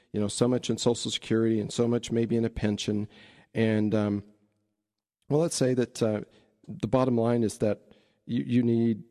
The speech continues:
thirty-two thousand a year. Okay, out of seventy-two, all your other income is forty. That leaves a gap of thirty-two thousand a year. That's what we call the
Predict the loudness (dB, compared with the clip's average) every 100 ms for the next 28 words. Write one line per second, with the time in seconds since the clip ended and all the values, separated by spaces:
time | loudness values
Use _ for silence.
0 | -2 0 2 0 0 2 0 2 0 0
1 | -4 -6 _ _ _ 0 2 2 0 0
2 | 2 0 0 2 2 0 -6 _ -2 2
3 | 2 2 0 0 -2 0 0 0 -2 0
4 | 2 0 -2 -10 _ -2 0 0 0 0
5 | 0 0 0 -4 -2 0 0 -2 -2 -2
6 | -2 -2 0 0 0 -4 _ _ _ -2
7 | 0 -2 -2 0 0 0 -2